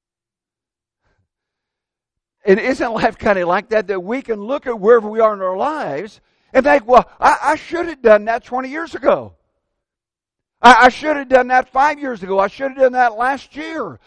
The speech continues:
I should have done that last week." Well, you didn't. And so here you are, here I am today. And so the issue is not what we did or didn't do twenty years ago or five years ago. The issue is, what am I gonna do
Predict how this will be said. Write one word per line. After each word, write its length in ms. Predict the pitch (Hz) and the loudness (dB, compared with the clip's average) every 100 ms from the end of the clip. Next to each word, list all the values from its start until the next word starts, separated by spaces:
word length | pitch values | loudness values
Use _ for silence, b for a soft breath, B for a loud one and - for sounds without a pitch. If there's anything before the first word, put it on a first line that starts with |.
| b | b
I 100 | - | 2
should 220 | 254 269 277 | 2 -2 0
have 80 | 254 | 2
done 160 | 254 | 2
that 200 | 247 226 | 2 0
last 300 | 254 262 - | 0 -2 -4
week." 300 | 277 339 226 b _ | -8 -8 -10 b _
Well, 180 | 240 320 | 8 8
you 160 | 262 | 6
didn't. 560 | 208 240 381 339 349 415 _ _ _ _ _ - | 4 4 4 -2 -14 -16 _ _ _ _ _ 2
And 140 | 254 | 4
so 180 | 262 247 | 8 6
here 340 | 196 294 320 | 4 0 0
you 340 | 294 277 330 311 | 0 2 4 6
are, 260 | 254 269 | 6 4
here 240 | 240 277 285 | -2 -6 -4
I 240 | 285 269 | -2 -2
am 240 | 247 262 | -4 -6
today. 640 | 269 277 320 349 349 240 - _ _ _ _ _ _ _ _ 277 | -10 -2 2 2 0 -12 -20 _ _ _ _ _ _ _ _ -4
And 100 | 269 | 4
so 160 | 302 | 4
the 220 | 277 302 330 | 6 0 -4
issue 220 | - 285 | -6 -8
is 100 | 208 | -2
not 260 | 269 262 | 0 2
what 200 | 240 254 | 2 2
we 100 | 233 | 0
did 220 | 220 277 262 | -6 -6 -6
or 80 | |
didn't 240 | 247 247 240 | 0 -2 0
do 160 | 240 | -8
twenty 380 | - 208 311 330 | -8 0 0 0
years 260 | 311 240 185 | -4 -6 -2
ago 180 | 208 247 | 0 2
or 140 | 247 | 0
five 340 | - 247 320 | 0 -2 -2
years 240 | 302 247 170 | -6 -8 -8
ago. 340 | 165 196 262 b b 202 | 0 2 2 b b -4
The 100 | 254 | -2
issue 340 | 320 - 233 | -2 -2 2
is, 180 | 262 - _ _ | 2 2 _ _
what 180 | 254 330 | 6 6
am 80 | |
I 100 | 311 | 4
gonna 300 | 233 254 269 | 2 -2 -4
do 340 | 214 220 254 | -2 -2 -2